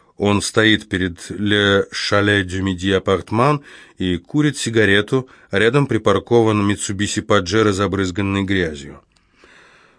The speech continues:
Он владеет, насколько известно Джеймсу, большей частью здешних земель. Его отец был фермером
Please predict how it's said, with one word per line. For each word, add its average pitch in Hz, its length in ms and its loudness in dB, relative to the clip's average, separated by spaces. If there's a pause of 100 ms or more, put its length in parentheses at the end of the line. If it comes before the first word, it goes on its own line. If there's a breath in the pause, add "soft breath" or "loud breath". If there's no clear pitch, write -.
(140 soft breath)
Он 160 220 4
владеет, 160 480 2
насколько 151 500 2
известно 139 440 2
Джеймсу, 135 520 2
большей 135 460 2
частью 123 400 -2
здешних 107 420 -2
земель. 90 460 -4 (400 loud breath)
Его 110 240 4
отец 135 340 2
был 135 240 0
фермером 101 640 2